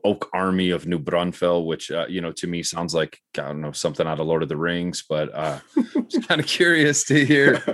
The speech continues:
Speaker 2: <laughs> When all this started rolling, you know, like when, uh, the logo unveiling and, and the announcement with Garber,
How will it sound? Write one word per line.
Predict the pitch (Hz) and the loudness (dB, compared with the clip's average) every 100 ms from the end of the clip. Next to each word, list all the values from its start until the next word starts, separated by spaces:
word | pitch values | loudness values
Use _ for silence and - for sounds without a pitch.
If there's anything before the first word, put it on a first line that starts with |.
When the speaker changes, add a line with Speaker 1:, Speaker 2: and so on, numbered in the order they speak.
| - | -2
Speaker 2:
<laughs> | |
When | 127 139 | 4 4
all | 139 156 170 | 6 4 6
this | 147 - | 6 4
started | 127 123 117 | 2 4 4
rolling, | 110 120 156 175 | 4 4 4 2
you | 123 | 4
know, | 104 101 | 4 4
like | 98 98 | 2 0
when, | 98 98 95 95 | 0 0 0 2
uh, | 95 | 2
the | 98 | 2
logo | 95 95 101 98 104 | -2 2 2 2 2
unveiling | 104 98 101 107 107 92 | 2 0 0 0 -2 -4
and, | 80 76 69 | -8 -10 -10
and | 67 67 73 | -12 -12 -8
the | 82 | -4
announcement | 80 101 117 113 101 | -2 2 2 0 -2
with | 92 | -2
Garber, | 87 98 92 87 85 | 0 2 2 0 -2